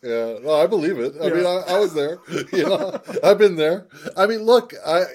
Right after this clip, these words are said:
Speaker 1: you know, I, I moved to, uh, Palestine for about five years, from nineteen eighty, uh, six years, nineteen eighty to nineteen eighty-six.
Speaker 2: Oh.
Speaker 1: And right,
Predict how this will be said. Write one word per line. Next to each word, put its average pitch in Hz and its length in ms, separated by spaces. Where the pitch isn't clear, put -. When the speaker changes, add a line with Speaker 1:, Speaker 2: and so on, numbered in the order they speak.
Speaker 1:
you 160 100
know, 127 220
I, 160 340
I 147 140
moved 151 520
to, 123 580
uh, 110 140
Palestine 123 640
for 113 200
about 101 280
five 127 420
years, 113 260
from 107 160
nineteen 131 380
eighty, 139 380
uh, 120 120
six - 280
years, 104 280
nineteen 131 280
eighty 139 120
to 123 60
nineteen 120 280
eighty-six. 98 580
Speaker 2:
Oh. 180 180
Speaker 1:
And 110 200
right, 143 200